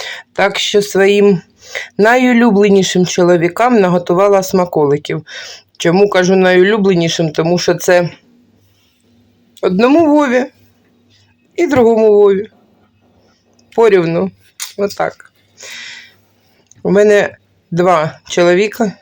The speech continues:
в моїй житті. Обидва найулюблені, самі дорогі для мене. Це чоловік і татусь. І обидва вони Вови. І обидва полюбляють таке.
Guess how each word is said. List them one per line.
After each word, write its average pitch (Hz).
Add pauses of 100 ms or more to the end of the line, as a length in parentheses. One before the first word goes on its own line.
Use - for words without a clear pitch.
(100)
в 208
моїй 208
житті. 196 (560)
Обидва 175 (260)
найулюблені, 196 (1160)
самі 180
дорогі 175
для 214
мене. 196 (100)
Це 196
чоловік 185 (100)
і -
татусь. - (760)
І 196
обидва 208
вони 185
Вови. 151 (340)
І 196
обидва 180
полюбляють 143
таке. 143